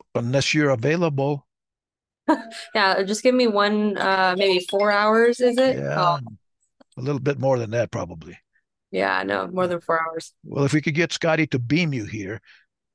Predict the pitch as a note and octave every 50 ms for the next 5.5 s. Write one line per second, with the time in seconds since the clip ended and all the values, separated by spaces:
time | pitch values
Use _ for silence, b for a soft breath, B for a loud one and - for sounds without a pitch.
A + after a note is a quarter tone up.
0 | _ _ - - - - F#4+ F4+ - G4+ F4+ - - G4 - - - - - -
1 | G#2 G2+ F#2+ G#2+ C3 - - - B2 A#2+ A2+ G#2+ - A#2 A2+ - - - - -
2 | G#2 - - A#2+ C#3 C#3+ D3 C#3+ A#2 A#2 B2 A#2 A2 - - A#2+ - - C3+ D3
3 | - - - D3+ C#3+ C#3 C3 G#2 - - G2 F#2 - - B B B B B B
4 | - - A2+ A2+ B2+ A#2+ A#2 A#2+ G#2+ - F2 E2+ - B B B B B _ -
5 | E3+ F#3+ A3+ A3+ F#3+ E3 D3+ D3+ D3+